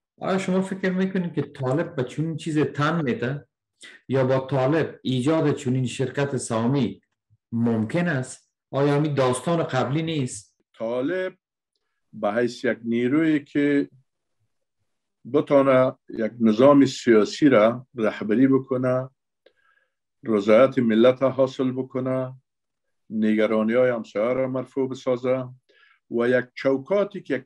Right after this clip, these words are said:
Speaker 2: تعریفی از نظام باشه در طالب من نمی‌بینم. طالب تبدیل شده فعلاً بعد از گذشت ده ماه با یک، اه، افراد فاسد،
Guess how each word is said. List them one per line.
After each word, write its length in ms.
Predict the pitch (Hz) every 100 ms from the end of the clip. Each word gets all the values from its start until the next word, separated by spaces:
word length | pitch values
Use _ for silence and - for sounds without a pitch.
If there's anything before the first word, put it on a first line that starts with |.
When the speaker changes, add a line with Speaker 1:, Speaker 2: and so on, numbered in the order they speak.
| -
Speaker 2:
تعریفی 500 | 120 131 190 - 135
از 260 | 113 113
نظام 420 | 113 110 180 180
باشه 460 | 165 160 - 170 160 - -
در 100 | 113
طالب 440 | - 117 127 135
من 180 | 113 113
نمی‌بینم. 720 | 139 139 110 107 117 123 127 _ _ _ _ _ _
طالب 540 | - 135 147 208 202 _ _ _
تبدیل 300 | - 139 151
شده 520 | 170 - 151 - 101 147 _ _ _
فعلاً 480 | - 117 127 147
بعد 400 | 147 139 120 113
از 200 | 113 107
گذشت 460 | - 104 113 - -
ده 300 | 110 143 131
ماه 440 | 135 139 135 135 - _ _ _ -
با 180 | 107
یک، 340 | 110 117 113 -
اه، 480 | 110 110 110 107 104 -
افراد 880 | 110 107 - 120 127 151 147 143 139
فاسد، 600 | 135 - 95 - 127